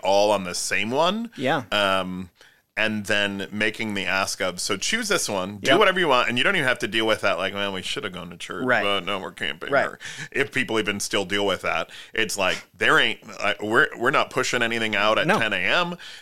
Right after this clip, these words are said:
Speaker 1: Just go do your thing.
Speaker 2: Yep.
Speaker 1: But come the twelfth and the nineteenth and the twenty-sixth,
Speaker 2: Yep.
Speaker 1: we need you at church.
Speaker 2: Right.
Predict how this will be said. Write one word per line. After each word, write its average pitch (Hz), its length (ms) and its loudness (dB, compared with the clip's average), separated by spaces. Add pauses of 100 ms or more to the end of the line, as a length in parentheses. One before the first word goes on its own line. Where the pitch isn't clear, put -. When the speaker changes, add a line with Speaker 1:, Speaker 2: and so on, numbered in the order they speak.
Speaker 1:
Just 107 460 0
go 113 160 4
do 143 100 0
your 143 180 2
thing. 135 320 -2
Speaker 2:
Yep. 160 220 2 (220)
Speaker 1:
But 92 320 -2 (140)
come 135 320 0
the 151 100 0
twelfth 131 680 4
and 92 180 -4
the 90 60 -6
nineteenth 123 760 -4
and 90 120 -12
the 80 80 -12
twenty-sixth, 113 720 -4 (200)
Speaker 2:
Yep. 117 200 0
Speaker 1:
we 98 80 -6
need 98 320 -2
you 92 80 -4
at - 80 -8
church. - 400 -10
Speaker 2:
Right. 107 260 0